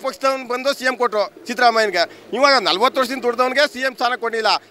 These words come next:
ಅದೆಲ್ಲೋ ನಿಂಗೆ ಬಂದವನಿಗೆ ಐದು ವರ್ಷ ಆಗಿ ಐದು ವರ್ಷ ಆದ್ಮೇಲೆ ಇವ್ನಿಗೆ ಬೇಕಿತ್ತಾ?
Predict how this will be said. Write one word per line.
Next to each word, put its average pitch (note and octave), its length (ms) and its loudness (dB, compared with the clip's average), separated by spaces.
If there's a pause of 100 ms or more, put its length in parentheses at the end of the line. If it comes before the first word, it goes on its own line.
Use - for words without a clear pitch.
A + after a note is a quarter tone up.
ಅದೆಲ್ಲೋ B3+ 340 0
ನಿಂಗೆ C#4 140 -6
ಬಂದವನಿಗೆ C4 560 0
ಐದು B3+ 160 -4
ವರ್ಷ B3+ 120 0
ಆಗಿ A3+ 220 4
ಐದು C4+ 280 4
ವರ್ಷ C#4+ 160 0
ಆದ್ಮೇಲೆ C#4+ 200 0
ಇವ್ನಿಗೆ D4 200 0
ಬೇಕಿತ್ತಾ? C#4+ 540 -2